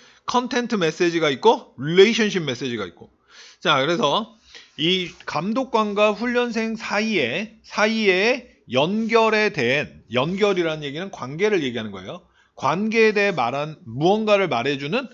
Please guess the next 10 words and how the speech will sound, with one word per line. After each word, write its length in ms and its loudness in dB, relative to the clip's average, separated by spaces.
관계 440 0
메시지도 760 -4
있습니다. 440 -12
Even 240 2
the 180 0
use 280 0
of 120 -6
the 60 -4
simple 420 -8
command, 480 -8